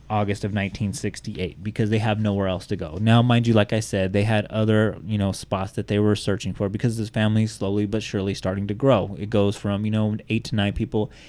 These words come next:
and we're looking at this time frame about twenty to thirty people at this time. And he's got women, he's got men, he's got kids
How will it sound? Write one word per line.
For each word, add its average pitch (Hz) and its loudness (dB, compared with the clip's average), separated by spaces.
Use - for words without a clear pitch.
and 113 0
we're 120 6
looking 117 2
at 104 -2
this 104 -2
time 98 -4
frame 95 -4
about 92 -6
twenty 98 -4
to 92 -6
thirty 101 0
people 87 -6
at - -14
this - -16
time. 87 -10
And 95 -4
he's 110 -2
got 104 2
women, 95 0
he's 104 -2
got 110 0
men, 101 0
he's 113 0
got 120 -2
kids 147 0